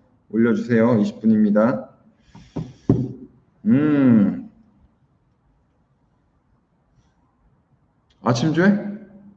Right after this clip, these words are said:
실시간. 실시간 수업을 이제 교육부에서 계속 권장을 한 거야.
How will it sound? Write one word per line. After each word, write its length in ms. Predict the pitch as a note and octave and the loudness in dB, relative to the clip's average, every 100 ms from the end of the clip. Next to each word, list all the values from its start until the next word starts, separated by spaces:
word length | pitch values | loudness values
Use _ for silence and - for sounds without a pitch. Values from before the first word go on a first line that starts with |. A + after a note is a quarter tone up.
| _ _ _ _ _ _ _ _ _ _ _ _ _ _ _ _ _ _ _ _ - | _ _ _ _ _ _ _ _ _ _ _ _ _ _ _ _ _ _ _ _ -12
실시간. 760 | - G3+ F#3 E3+ - - - - - - _ _ _ _ _ _ _ _ _ _ _ _ _ _ _ _ _ _ _ _ _ _ _ _ | -2 2 4 4 2 -4 -8 -14 -20 -20 _ _ _ _ _ _ _ _ _ _ _ _ _ _ _ _ _ _ _ _ _ _ _ _
실시간 960 | - F3 E3+ E3+ D#3+ D#3+ C3+ G2 - - | -6 -4 0 2 2 4 4 2 -2 -10
수업을 1080 | - - - - D#3 B2+ B2+ C#3+ G#2 E2 - - - _ _ _ _ _ _ _ _ _ _ _ _ | -18 -20 -12 0 2 2 2 2 2 -4 -10 -20 -20 _ _ _ _ _ _ _ _ _ _ _ _
이제 300 | A2 G#2 A2+ | -8 0 0
교육부에서 760 | G#2+ C3 C3+ - B2+ A#2+ A#2 A2+ | 2 2 0 0 0 2 2 -2
계속 420 | - G2+ A2 G#2+ | -4 -4 -2 -2
권장을 440 | G#2+ G#2 A2 B2+ A#2+ | 0 2 4 4 2
한 140 | A#2+ A2 | 0 -2
거야. 360 | F2 E2+ E2+ | -4 -6 -10